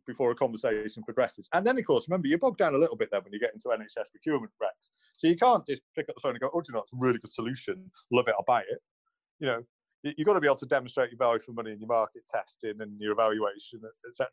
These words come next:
And we can have an opinion on whether that stifles innovation, um, or not, but, you know, the rules are there.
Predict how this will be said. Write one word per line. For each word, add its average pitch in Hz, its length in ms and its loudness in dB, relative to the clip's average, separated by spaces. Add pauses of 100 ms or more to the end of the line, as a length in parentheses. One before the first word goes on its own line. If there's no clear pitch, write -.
And 143 40 0
we 170 80 -4
can 226 100 0
have 226 100 4
an 160 180 -4
opinion 147 420 -4
on 107 80 -2
whether 107 260 -2
that 104 160 2 (540)
stifles 131 640 -4
innovation, 101 680 -6 (300)
um, 104 320 -4 (1120)
or 120 240 2
not, 117 200 0 (240)
but, 165 140 -8
you 180 60 -10
know, 151 200 -6 (200)
the 135 80 -4
rules 139 260 -6
are 131 60 -2
there. 139 300 0